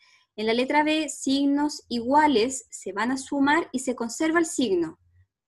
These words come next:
El signo del resultado va a ser negativo. Y voy a sumar trece más cuarenta y tres, serían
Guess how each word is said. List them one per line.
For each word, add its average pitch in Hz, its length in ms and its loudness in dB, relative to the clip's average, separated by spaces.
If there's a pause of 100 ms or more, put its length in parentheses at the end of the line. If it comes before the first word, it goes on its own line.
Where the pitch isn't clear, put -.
(220)
El 190 140 -12
signo 302 680 2
del 254 240 0
resultado 262 800 -2
va 220 60 -6
a 220 40 -8
ser 269 440 0 (440)
negativo. 269 920 4 (760)
Y 254 140 -2
voy 269 180 2
a 277 80 0
sumar 269 540 -2
trece 320 400 0
más 294 200 2
cuarenta 277 420 0
y 277 120 -2
tres, 392 520 -2 (100)
serían 277 480 -2